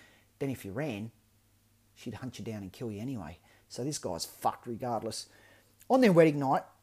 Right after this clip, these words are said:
<coughs> Knight tried to strangle Kellett in, well, okay, she later explained it was because he fell asleep after only having intercourse three times.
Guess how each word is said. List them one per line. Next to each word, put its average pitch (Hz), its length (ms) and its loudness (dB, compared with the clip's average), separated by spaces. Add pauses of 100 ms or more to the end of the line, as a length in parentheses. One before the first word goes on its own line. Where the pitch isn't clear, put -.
(120)
<coughs> - 360 -8
Knight 131 220 -2
tried 135 240 -2
to 120 60 -4
strangle 151 380 0
Kellett 214 360 4 (260)
in, 135 280 -4 (200)
well, 123 360 0 (840)
okay, 135 260 -4
she - 160 -6
later 185 220 10
explained 156 360 4
it - 20 2
was 156 100 -2
because 156 380 0
he 156 100 0
fell 143 220 2
asleep 135 420 0
after 135 360 0
only 139 280 -4
having 131 340 -4
intercourse 170 540 4
three 202 220 4
times. 226 560 0